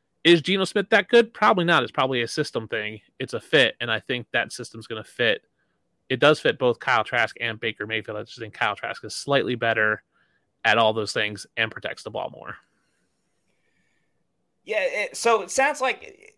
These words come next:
Speaker 2: if you're saying the, the end-all, be-all between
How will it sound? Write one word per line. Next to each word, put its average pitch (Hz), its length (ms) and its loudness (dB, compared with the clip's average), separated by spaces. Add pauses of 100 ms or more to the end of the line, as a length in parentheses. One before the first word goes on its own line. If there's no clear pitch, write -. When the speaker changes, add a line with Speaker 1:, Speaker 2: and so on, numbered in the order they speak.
(100)
Speaker 2:
if 190 140 -4
you're 247 100 -6
saying 269 280 2
the, 143 260 -18
the - 160 -4
end-all, 208 380 -2
be-all 135 420 -4
between 120 600 -14